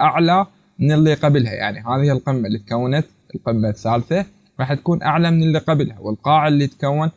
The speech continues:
راح يكون أعلى من القاع اللي قبله، فهذا راح نطلق عليه هاي لو،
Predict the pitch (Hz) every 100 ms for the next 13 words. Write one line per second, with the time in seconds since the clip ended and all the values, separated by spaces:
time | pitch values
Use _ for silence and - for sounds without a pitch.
0 | _ _ 117 110 113 135 131 - 135 143
1 | 151 160 160 _ _ 120 113 - 135 135
2 | 147 147 - 117 110 92 - 113 117 120
3 | 110 120 120 117 120 - 117 113 113 120
4 | 143 139 147